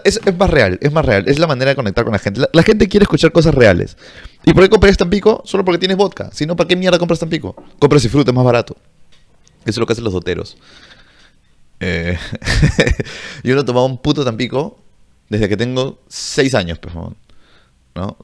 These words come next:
So-, al menos que haya vodka, ¿no? Entonces, claro, debería ser, ¿no? Debería ser,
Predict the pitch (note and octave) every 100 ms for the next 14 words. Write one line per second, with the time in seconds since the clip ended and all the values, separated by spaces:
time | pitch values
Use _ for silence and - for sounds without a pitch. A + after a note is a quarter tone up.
0 | - - E3 - B2 C#3 D#3 F3 - C#3+
1 | F3 _ _ _ _ _ _ _ B2 A2+
2 | B2+ F#3 - F#2 F2+ A2+ _ _ _ _
3 | - F3+ E3 F#3 A2+ C3 D#3+ F3 B2 A2+
4 | F#3+ - _ _ - - B2 D3 D3 D3